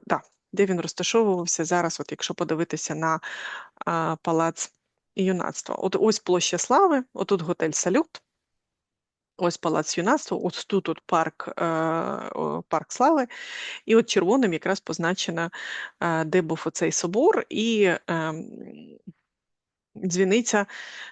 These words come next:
відмічена цифрою два. Там є в-, тільки такий пам'ятний камінь, що от на цьому місці стояв, е, стояв Микільський собор. А на місці, е,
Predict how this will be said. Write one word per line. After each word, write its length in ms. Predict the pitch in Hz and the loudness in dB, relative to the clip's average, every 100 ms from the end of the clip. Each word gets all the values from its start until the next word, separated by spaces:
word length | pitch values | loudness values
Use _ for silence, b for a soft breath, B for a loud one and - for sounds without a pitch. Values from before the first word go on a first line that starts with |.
| - | -4
відмічена 580 | 175 185 202 - 185 170 | 0 4 2 2 -2 -2
цифрою 420 | - 175 - 165 | -4 -2 -2 -2
два. 240 | - - B B B B | -4 -8 B B B B
Там 180 | 254 247 | 2 4
є 260 | 220 214 | 6 6
в-, 200 | 185 - | 6 2
тільки 300 | - 202 175 | 0 0 2
такий 240 | 190 175 175 | 0 2 0
пам'ятний 420 | 202 202 185 180 | 2 2 2 -2
камінь, 300 | - - - | -2 -6 -6
що 180 | - - | -6 -6
от 100 | - | -6
на 100 | 165 | -8
цьому 260 | - 156 | -6 -6
місці 280 | 165 233 - | -2 -2 -2
стояв, 440 | - 160 156 160 - | -2 0 0 -2 -6
е, 180 | 165 151 | -6 -4
стояв 500 | - 160 165 165 - | -4 -2 -2 -4 -10
Микільський 480 | 160 165 - - 180 | -10 -6 -6 -6 -8
собор. 360 | - 185 - - | -8 -6 -6 -2
А 320 | - 202 208 185 | 2 4 4 4
на 280 | 202 202 | 2 2
місці, 520 | 175 185 - - 170 165 B B B B B - | 2 0 0 -2 -2 -2 B B B B B -6
е, 320 | 165 160 160 | -4 -2 -4